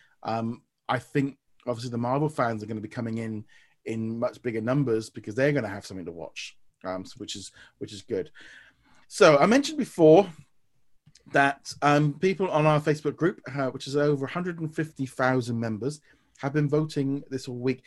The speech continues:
on the best of the twenty twenty awards. So I thought I would just go through what people picked. So from the best original movie of twenty twenty-one,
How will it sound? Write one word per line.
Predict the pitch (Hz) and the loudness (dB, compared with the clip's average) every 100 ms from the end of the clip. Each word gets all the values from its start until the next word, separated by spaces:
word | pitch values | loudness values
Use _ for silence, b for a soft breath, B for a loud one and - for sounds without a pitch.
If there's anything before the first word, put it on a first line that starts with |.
| B B - | B B -6
on | 117 127 | -2 -2
the | 123 | 0
best | 185 156 - | 0 -2 -6
of | 175 160 | -6 -6
the | 160 | -8
twenty | - 117 117 | -6 -6 -6
twenty | - 92 | -10 -10
awards. | 92 104 135 98 - | -8 -2 -2 -2 -6
So | |
I | |
thought | - 185 | -4 -2
I | 165 | -2
would | |
just | 147 147 _ - | -4 -10 _ -6
go | 143 143 | -2 0
through | 147 139 135 - B B - | 0 0 0 -4 B B -8
what | 127 | -6
people | 135 113 | -6 -6
picked. | 107 151 175 - b b b b b | -4 -4 -4 -12 b b b b b
So | - 185 | -4 -2
from | 175 | 0
the | 185 | -2
best | 151 202 226 - | 4 4 4 0
original | 220 220 196 185 | -2 -2 0 -2
movie | 170 160 226 - | 0 0 -2 -6
of | 135 - | -12 -6
twenty | - 156 156 | -4 -4 -4
twenty-one, | - 147 139 120 135 | -6 -2 -2 -2 -4